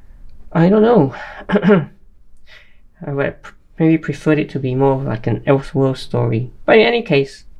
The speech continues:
definitely worth checking out Gotham City Year One, uh, the hardcover collection.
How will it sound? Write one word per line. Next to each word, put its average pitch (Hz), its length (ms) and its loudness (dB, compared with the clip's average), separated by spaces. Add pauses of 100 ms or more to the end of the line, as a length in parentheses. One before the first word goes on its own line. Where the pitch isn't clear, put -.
(220)
definitely 180 420 2
worth 135 320 -2
checking 139 400 -6
out - 360 -10 (500)
Gotham 156 320 0
City 147 300 0
Year 135 360 2
One, 123 420 0 (1160)
uh, 127 280 2
the - 80 -4
hardcover 127 540 -6
collection. - 560 -10